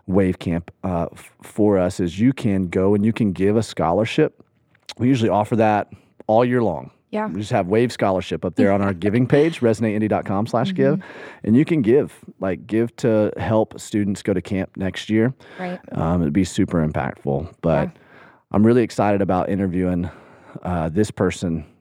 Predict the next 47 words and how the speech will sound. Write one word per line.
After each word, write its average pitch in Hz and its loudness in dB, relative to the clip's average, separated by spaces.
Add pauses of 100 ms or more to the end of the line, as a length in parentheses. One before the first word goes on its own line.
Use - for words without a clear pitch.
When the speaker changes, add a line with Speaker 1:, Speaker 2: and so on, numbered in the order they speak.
Speaker 1:
that 87 0
we 95 2
have 85 -2
today, 80 -2
Chris 101 -4
Dew. 80 0 (200)
Speaker 2:
Yeah. 202 -10 (200)
Speaker 1:
Uh, 87 -2
we 90 2
talk 110 2
a 117 0
little 110 4
bit 113 2
about 92 -2
that 92 -4
ministry 95 -2 (300)
idea 95 2
and, 85 -4
and 87 -4
speaking. 92 -2
And - -8
I 113 2
don't 131 6
wanna 117 2
get 104 0
into 104 -2
his 101 -2
story 90 0
because 80 -4 (500)
he's 117 2
gonna 98 2
tell 92 0
a 87 2
bunch 87 -2
of 90 -2
it. - -4
I 107 0
just 113 0
need 117 2
you 104 2
to 98 2
know 95 4
he 98 2
is 90 2
a, 87 2 (640)
um, 82 -2 (760)
he 95 0